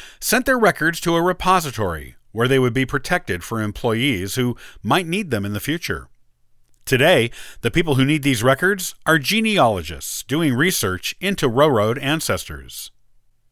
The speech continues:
Some old railroad records are kept at railroad headquarters. You may find other records at railroad museums, local historical museums,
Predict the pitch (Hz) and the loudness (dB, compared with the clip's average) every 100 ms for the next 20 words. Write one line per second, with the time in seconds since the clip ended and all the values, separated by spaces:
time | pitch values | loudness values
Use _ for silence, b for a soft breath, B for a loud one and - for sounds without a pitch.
0 | _ - - 269 254 220 139 135 135 139 | _ -4 -2 0 2 2 4 4 6 6
1 | 147 139 139 147 147 123 101 92 - 143 | 4 4 2 2 -2 0 -2 -2 0 0
2 | - 107 - 101 131 120 107 85 156 139 | 0 -4 -2 2 4 4 2 0 -2 -2
3 | 104 80 65 - - - - _ _ _ | -4 -6 -8 -16 -14 -14 -16 _ _ _
4 | - 131 139 175 - 160 156 147 - 131 | -2 0 2 2 4 4 4 2 2 2
5 | 160 147 147 165 165 127 110 98 127 135 | 4 4 2 0 0 2 0 2 2 4
6 | 131 131 131 120 104 82 110 135 - _ | 2 0 0 0 -2 -2 -6 -8 -12 _
7 | - 127 143 156 143 - 147 156 175 117 | 0 2 2 0 0 -2 2 2 2 -2
8 | 101 90 92 82 101 156 | -2 -4 -6 -6 -8 -8